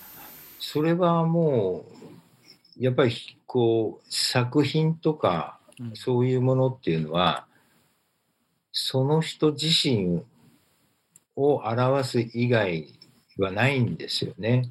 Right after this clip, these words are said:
Speaker 2: うん。
Speaker 1: だからその人がもし心のどっかで嘘をついていたら、それは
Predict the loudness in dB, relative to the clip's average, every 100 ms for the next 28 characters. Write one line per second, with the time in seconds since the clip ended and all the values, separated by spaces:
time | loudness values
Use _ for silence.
0 | -8 -6 -4 -4 -4 -8 -14 -20 _ -8
1 | 0 0 0 0 0 0 0 2 2 2
2 | 0 0 0 0 -6 _ -8 -6 -2 0
3 | 2 2 0 -2 -2 0 2 0 -4 _
4 | _ _ _ _ -6 0 0 0 0 -4
5 | -2 -4 -2 -2 -2 -8 -20 _ -16 -10
6 | -4 0 2 2 0 -2